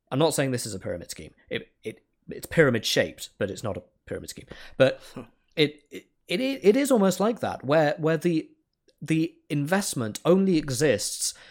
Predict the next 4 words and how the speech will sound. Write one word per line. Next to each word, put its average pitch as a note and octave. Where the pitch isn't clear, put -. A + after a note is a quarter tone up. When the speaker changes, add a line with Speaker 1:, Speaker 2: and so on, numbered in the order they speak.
Speaker 1:
to B2+
sell G#2
the B2
dream B2+